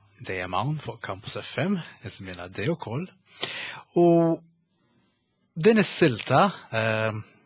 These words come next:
li ġejja minn ktieb klassiku, li ħa-, ħarkunu qegħdin nitkellmu dwaru llum, ehm, iddaħħalna fit-tema tal-episodju li xtaqna appuntu niffokaw fuq llum, li hija l-gżira ta' Lampedusa.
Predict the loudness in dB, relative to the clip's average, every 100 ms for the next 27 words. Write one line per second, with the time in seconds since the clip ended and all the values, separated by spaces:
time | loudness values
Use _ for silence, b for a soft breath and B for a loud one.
0 | b -14 -6 -2 4 4 4 -2 0 0
1 | 0 -4 -2 -2 -2 2 2 2 -14 -12
2 | -12 -12 -14 -10 -10 -10 -10 -8 -6 -6
3 | -8 -12 -14 -12 -10 -10 -8 -4 -2 -2
4 | -2 -2 -4 -4 B B B B -12 -4
5 | 2 4 6 6 6 4 4 2 -2 -4
6 | _ _ _ 2 4 4 4 2 2 2
7 | 2 0 -10 -6 -4 0 0 0 -2 -4
8 | -4 -4 -4 -4 -6 -6 -4 -4 -4 -6
9 | -4 -4 -4 -10 -12 -12 -10 -8 -8 -10
10 | -12 -12 -10 -4 -4 -4 -4 -4 -2 -2
11 | -2 -4 B B B B B B -2 2
12 | 4 2 2 0 -2 0 0 -2 -2 -2
13 | -4 -4 -8 -8 -10 -10